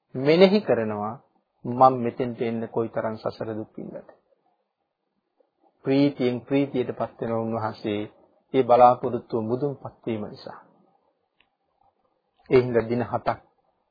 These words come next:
ඒ වජ්‍රාසනයේ මත වැඩ ඉන්නවා. පදුමුත්තර භාග්‍යතුන් වහන්සේ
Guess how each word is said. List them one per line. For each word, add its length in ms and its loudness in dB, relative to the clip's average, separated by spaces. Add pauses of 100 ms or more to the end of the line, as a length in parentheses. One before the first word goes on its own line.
(360)
ඒ 100 -2
වජ්‍රාසනයේ 680 2
මත 180 -10
වැඩ 220 -8
ඉන්නවා. 360 -18 (1600)
පදුමුත්තර 520 4
භාග්‍යතුන් 500 2
වහන්සේ 420 -4